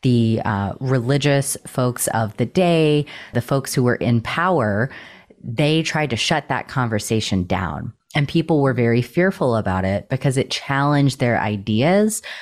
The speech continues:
of who they were and what their place was in the world.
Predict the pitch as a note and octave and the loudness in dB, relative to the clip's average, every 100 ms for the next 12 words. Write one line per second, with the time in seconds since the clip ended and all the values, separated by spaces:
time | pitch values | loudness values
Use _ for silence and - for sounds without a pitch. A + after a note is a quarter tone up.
0 | - A#2+ B2+ A#2 - - - F#3 G3 G3+ | -6 -2 0 -2 -8 -4 2 2 4 2
1 | F3 G2+ G2 A2+ E3 F3 - - - C3+ | 2 2 2 2 0 -4 -12 -8 -2 0
2 | A#2+ C3+ C#3+ C#3+ C3 - G#2+ G#2+ - G2+ | 2 0 0 0 -2 0 -2 0 -2 -2
3 | G2 F2+ A2 G2+ A#2 F3 G3+ G#2 E2 - | 0 -2 -2 0 0 0 2 2 0 -4